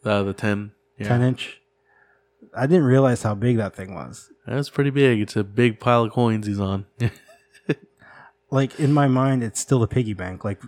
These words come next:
Speaker 2: in the
Speaker 1: Yeah.
Speaker 2: back of his head, there's, like, a slot where I put money in it.
Speaker 1: Yeah.
Speaker 2: But it,
Speaker 1: I wouldn't
Speaker 2: it
Speaker 1: be surprised if one day they, they started making 'em into piggy banks.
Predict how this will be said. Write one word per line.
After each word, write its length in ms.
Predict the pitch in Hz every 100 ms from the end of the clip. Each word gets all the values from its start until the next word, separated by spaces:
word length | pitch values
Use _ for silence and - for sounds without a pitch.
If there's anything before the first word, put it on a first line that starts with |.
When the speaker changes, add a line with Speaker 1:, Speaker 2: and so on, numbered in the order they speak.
| -
Speaker 2:
in 100 | 113
the 80 | 113
Speaker 1:
Yeah. 80 | 113
Speaker 2:
back 160 | 104
of 60 | 117
his 160 | 117
head, 260 | - 117 104
there's, 240 | 113 98
like, 220 | 104 104 104
a 160 | 98
slot 440 | - - 113 117 113
where 140 | 107
I 60 | 98
put 180 | 120
money 320 | 104 104 104 92
in 80 |
it. 160 | 87 - _
Speaker 1:
Yeah. 240 | 110 107 101
Speaker 2:
But 120 | 107
it, 120 | 104 -
Speaker 1:
I 80 | 123
wouldn't 160 | 156 139
Speaker 2:
it 80 |
Speaker 1:
be 60 | 143
surprised 440 | 131 131 135 131
if 120 | 127 131
one 160 | 127
day 140 | 127 127
they, 160 | 123
they 340 | 117 - 117 113
started 400 | - 113 110 104
making 360 | 110 113 104
'em 120 | 98
into 160 | 95 95
piggy 280 | - 95 98
banks. 460 | 98 98 - -